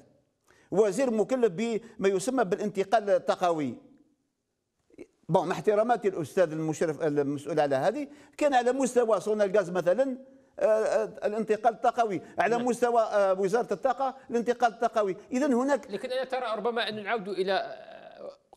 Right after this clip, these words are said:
Speaker 2: قضية وقت الكورونا، أن تكون
Speaker 1: شوف،
Speaker 2: في حكومة،
Speaker 1: شوف،
Speaker 2: أن تكون
Speaker 1: بالعكس،
Speaker 2: وزير في
Speaker 1: بالعكس،
Speaker 2: زمن الكورونا.
Speaker 1: بالعكس، الذي، الذي لاحظته في أكثر من هذا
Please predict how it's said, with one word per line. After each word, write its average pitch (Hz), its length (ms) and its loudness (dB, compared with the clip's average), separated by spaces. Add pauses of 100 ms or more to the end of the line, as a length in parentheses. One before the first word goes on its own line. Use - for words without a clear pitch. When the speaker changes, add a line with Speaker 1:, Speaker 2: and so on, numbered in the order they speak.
Speaker 2:
قضية 180 320 0
وقت 208 320 0
الكورونا، 147 600 0 (560)
أن - 80 -6
تكون 226 360 2
Speaker 1:
شوف، 208 100 2
Speaker 2:
في 208 100 -2
حكومة، 190 480 2
Speaker 1:
شوف، 160 80 2
Speaker 2:
أن 185 100 -2
تكون 220 360 2
Speaker 1:
بالعكس، 202 220 4
Speaker 2:
وزير 226 480 2
في 147 80 -12
Speaker 1:
بالعكس، 190 260 2
Speaker 2:
زمن 240 380 4
الكورونا. 208 560 2
Speaker 1:
بالعكس، 208 440 -2
الذي، 202 580 0
الذي 180 280 2
لاحظته 175 600 0
في 143 140 -8
أكثر 160 260 -2
من 156 180 0
هذا 175 320 0